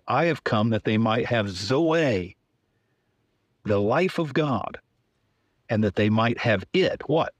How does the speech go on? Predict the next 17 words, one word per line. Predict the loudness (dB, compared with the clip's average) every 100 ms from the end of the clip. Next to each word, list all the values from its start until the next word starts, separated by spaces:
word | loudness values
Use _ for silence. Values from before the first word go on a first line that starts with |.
| _ _ _ _ -4
Zoe, | -2 0 0 2 2 0
the | 0 -2
life | 0 -2 -2
of | -2
God, | -2 -4 -6 -4
abundantly. | -6 -4 -2 0 2 2 2 0 0 0 0 -2 -8 -18 _ _ _ _ _ _ _ _ _ _ _ _ _ _ _ _ _
So | -4 0 0 -2 _
why, | -6 -2 0 0 -2
why | 0 0
do | 2 0
I | 0
think | 0 -2 0
this | -2
is | -2
so | -2 0
important? | -2 -2 -2 -2
Because | 0 -2 -2